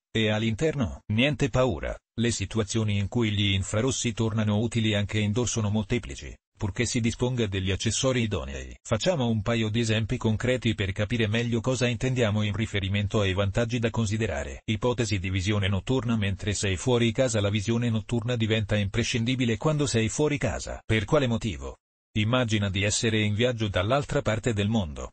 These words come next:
e proprio sul più bello di ricevere la visita dei ladri. Se non hai una telecamera da esterno a infrarossi di ultima generazione che ti comunica, tipicamente con un alert, "La visita è in corso", non potrai mai anticipare le mosse dei malviventi e scongiurare il pericolo di un'infrazione. Non solo,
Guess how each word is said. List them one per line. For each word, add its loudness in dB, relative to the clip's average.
e -2
proprio 2
sul 0
più 0
bello 2
di 0
ricevere 2
la 2
visita 0
dei 0
ladri. -4
Se 0
non 2
hai 2
una 0
telecamera 0
da 2
esterno 0
a 2
infrarossi 0
di 2
ultima 0
generazione 0
che -2
ti 0
comunica, -4
tipicamente 0
con 0
un 2
alert, -2
"La 2
visita 0
è 0
in 0
corso", -6
non 0
potrai 2
mai 2
anticipare 0
le 2
mosse 0
dei 0
malviventi 0
e 2
scongiurare 0
il 0
pericolo 0
di -2
un'infrazione. -2
Non -2
solo, 0